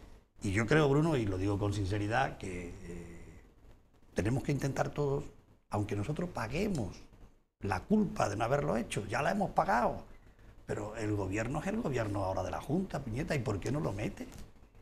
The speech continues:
Es lo que yo no logro entenderlo, ¿eh? Que alguien si me lo explica y tiene una razón, eh, que yo pueda entender. Yo no soy una persona de las que me guste la bronca, yo soy razonable. Si alguien me da una explicación medianamente sensata en algo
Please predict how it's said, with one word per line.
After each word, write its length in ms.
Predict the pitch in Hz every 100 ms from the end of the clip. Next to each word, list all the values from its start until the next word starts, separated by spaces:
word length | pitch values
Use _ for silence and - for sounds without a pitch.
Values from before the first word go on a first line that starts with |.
| - - - -
Es 120 | 120
lo 100 | 160
que 100 | 156
yo 200 | 151 147
no 200 | 135 147
logro 320 | 160 156 147 156
entenderlo, 580 | 139 127 104 85 85
¿eh? 140 | 113 151
Que 100 | 110
alguien 300 | 113 135 127
si 80 | 135
me 80 |
lo 100 | 127
explica 520 | 107 165 180 208 196 - -
y 80 | -
tiene 160 | 104 135
una 120 | 143
razón, 460 | 123 123 151 139 117 - - - - -
eh, 600 | 117 117 117 117 117 117 117 - - - - - - - -
que 100 | 120
yo 140 | 123
pueda 180 | 147 175
entender. 540 | 175 165 156 156 190 143
Yo 100 | 147
no 80 |
soy 160 | 147 180
una 140 | 123
persona 360 | 110 110 113 117
de 60 | 113
las 120 | 113
que 120 | 117
me 100 | 107
guste 240 | 117 107
la 120 | 117 117
bronca, 380 | 147 202 147
yo 180 | 110 110
soy 220 | 104 151
razonable. 600 | 185 139 - 110 180 196
Si 100 | 104
alguien 220 | 107 120 131
me 80 |
da 120 | 127 156
una 100 | 107
explicación 600 | - 107 101 165 208 101 - - -
medianamente 720 | 131 123 117 123 139 151 156
sensata 680 | 160 156 160 170 226 - - - -
en 180 | 139 147
algo 600 | 190 254 262 240 302 -